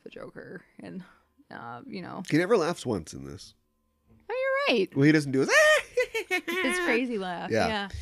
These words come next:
Speaker 2: I did like that he is, his, the, um, f-, shell corporation that he bought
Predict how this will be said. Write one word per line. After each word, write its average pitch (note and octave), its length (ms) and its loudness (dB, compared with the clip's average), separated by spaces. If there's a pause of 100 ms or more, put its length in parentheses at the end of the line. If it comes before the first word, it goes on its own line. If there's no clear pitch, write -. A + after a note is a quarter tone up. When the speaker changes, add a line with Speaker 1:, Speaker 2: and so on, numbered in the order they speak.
(880)
Speaker 2:
I - 20 2
did B2 160 2
like A#2+ 220 4
that A#2+ 180 2
he G#2+ 280 0
is, F#2+ 340 -4
his, G#2+ 380 -2
the, F#2+ 340 -2
um, D#2 380 -6 (280)
f-, - 320 -18
shell - 560 2
corporation G#2+ 540 2
that F#2 120 -2
he G2 120 -2
bought E2+ 500 -4